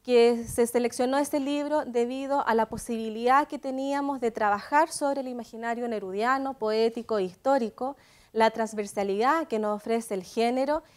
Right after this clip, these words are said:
y la posibilidad de ser abordado desde las distintas, eh, disciplinas, cada una de las áreas en torno a su especialidad. Y por otra parte, por la posibilidad que tiene este libro de que el estudiante hiciera conexiones con la cultura chilena.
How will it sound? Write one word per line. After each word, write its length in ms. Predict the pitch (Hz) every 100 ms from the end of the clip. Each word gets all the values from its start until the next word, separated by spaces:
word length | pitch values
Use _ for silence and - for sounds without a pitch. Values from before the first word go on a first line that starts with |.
| _ -
y 120 | 240
la 120 | 233
posibilidad 440 | 226 220 240 247 269
de 100 | 269
ser 180 | 277 262
abordado 560 | 240 220 247 269 269
desde 300 | 226 302 311
las 140 | 311 285
distintas, 840 | 254 _ 285 285 269 285 285 -
eh, 280 | 233 226 214
disciplinas, 640 | 220 - 233 262 220 175 -
cada 260 | 233 226 233
una 180 | 240
de 80 | 240
las 180 | 214 214
áreas 380 | 226 240 247 240
en 100 | 202
torno 260 | 226 220
a 40 | 220
su 100 | 226
especialidad. 640 | 214 208 220 214 185 175 _ _ _ _
Y 80 | 240
por 200 | 226 240
otra 220 | 269 285 277
parte, 600 | 277 285 285 302 320 320
por 160 | 247 240
la 100 | 226
posibilidad 720 | 226 220 226 214 220 254 285
que 140 | 294 269
tiene 440 | - 302 320 208
este 220 | 202 208
libro 460 | 202 220 226 262 277 _ -
de 140 | 220
que 100 | 220
el 60 | 226
estudiante 540 | 226 240 247 262 262
hiciera 380 | 247 - 285 294
conexiones 840 | 294 269 226 - 320 330 233 220 240 _ _ _
con 360 | 277 285 311 254
la 100 | 233
cultura 440 | 233 220 247 226
chilena. 480 | - 190 170 160